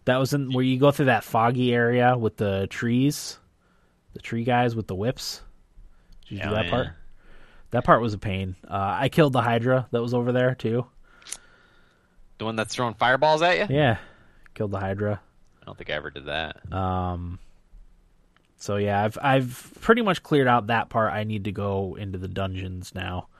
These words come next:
Speaker 2: Did you
Speaker 1: Uh,
Speaker 2: do the
Speaker 1: go down.
Speaker 2: texture, texture mods and all that stuff?
Speaker 1: Yes, I did all that stuff. Uh, it does affect gameplay a little bit, apparently.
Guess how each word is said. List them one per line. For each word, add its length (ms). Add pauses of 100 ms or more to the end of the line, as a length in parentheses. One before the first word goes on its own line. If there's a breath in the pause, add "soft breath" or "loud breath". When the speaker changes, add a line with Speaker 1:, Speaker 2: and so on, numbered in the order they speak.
(520 soft breath)
Speaker 2:
Did 140
you 80
Speaker 1:
Uh, 40
Speaker 2:
do 100
the 80
Speaker 1:
go 40
down. 120
Speaker 2:
texture, 560
texture 300
mods 340
and 100
all 120
that 160
stuff? 200 (220)
Speaker 1:
Yes, 440
I 100
did 160
all 160
that 180
stuff. 460 (380 loud breath)
Uh, 240
it 120
does 180
affect 320
gameplay 320
a 40
little 200
bit, 120
apparently. 500